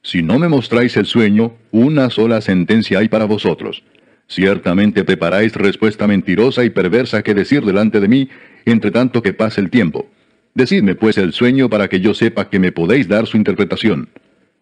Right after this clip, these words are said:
Los caldeos respondieron delante del rey y dijeron: "No hay hombre sobre la tierra que pueda declarar el asunto del rey".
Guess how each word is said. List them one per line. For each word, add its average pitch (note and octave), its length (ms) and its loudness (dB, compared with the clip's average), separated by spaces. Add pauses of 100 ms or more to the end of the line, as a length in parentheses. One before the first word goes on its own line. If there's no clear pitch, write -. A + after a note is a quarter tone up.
(680)
Los G#2 180 0
caldeos B2+ 380 0
respondieron F#2+ 520 -2
delante E2 340 0
del D2+ 160 -2
rey F#2 220 0
y F2+ 60 2
dijeron: E2 480 -2 (420)
"No F2+ 240 0
hay F2 140 0
hombre G#2+ 300 2
sobre F#2 220 0
la E2+ 120 0
tierra B2 340 0
que G#2 120 -2
pueda G#2 260 2
declarar F#2+ 440 0
el G2 120 0
asunto G#2 340 0
del F2+ 140 -2
rey". C3 300 0